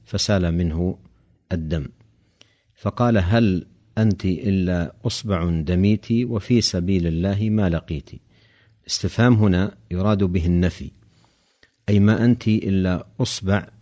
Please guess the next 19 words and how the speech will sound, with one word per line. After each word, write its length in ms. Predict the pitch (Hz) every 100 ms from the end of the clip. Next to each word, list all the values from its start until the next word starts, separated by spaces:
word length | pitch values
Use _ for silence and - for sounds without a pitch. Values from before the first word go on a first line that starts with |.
| -
دميت، 400 | 92 90 87 76 - - _ _ _ _ _ _ -
والحال 580 | 95 - 113 123 143 -
أن 160 | 104
ذلك 460 | 92 90 104 107 110
في 160 | 104
سبيل 360 | 104 - 78 76
الله. 240 | 71 69 - _ _ _ _ _ _
وفي 200 | - 95
هذا 220 | 98 110 101
دليل 480 | 95 98 101 85 - _ -
أن 500 | 107 95 90 85 82 -
للمسلم 720 | 98 98 104 107 - 95 85 76
ثوابا 640 | 90 90 101 87 78 76 -
في 200 | - 104
كل 400 | - 170 170 135
ما 180 | 110 104
يصيبه 580 | 90 - 120 123 123 123
إن 60 |
احتسبه 800 | 113 - 107 - 85 80 80 95